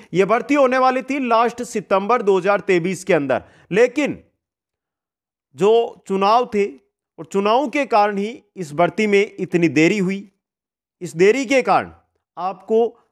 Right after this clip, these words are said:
पर्याप्त समय भी मिला है तैयारी करने का, लेकिन मेरे को पता है लगभग ये मान के चले कि सौ में से तीन प्रतिशत बालक है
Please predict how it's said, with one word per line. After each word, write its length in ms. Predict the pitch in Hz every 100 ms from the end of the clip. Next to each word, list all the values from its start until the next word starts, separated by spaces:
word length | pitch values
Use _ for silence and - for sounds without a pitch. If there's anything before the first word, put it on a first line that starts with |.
| -
पर्याप्त 320 | 175 190 196
समय 280 | - 185 185
भी 140 | 208 233
मिला 220 | 196 190
है 180 | 196 208 _ -
तैयारी 340 | 165 175 185
करने 320 | 185 165 170 185
का, 120 | 196
लेकिन 340 | 175 202 233
मेरे 180 | 202 208
को 100 | 202
पता 300 | 196 180 208
है 240 | 165 95 _ _ -
लगभग 460 | 147 175 175 220 - _ _ _ _ -
ये 120 | 160
मान 240 | 175 185 202
के 140 | 220
चले 220 | 202 196
कि 120 | 208 220
सौ 260 | - 214
में 120 | 214 202
से 160 | 214
तीन 280 | 202 220 240
प्रतिशत 460 | 240 208 196 190 208
बालक 380 | 175 175 185 180
है 360 | 185 202 -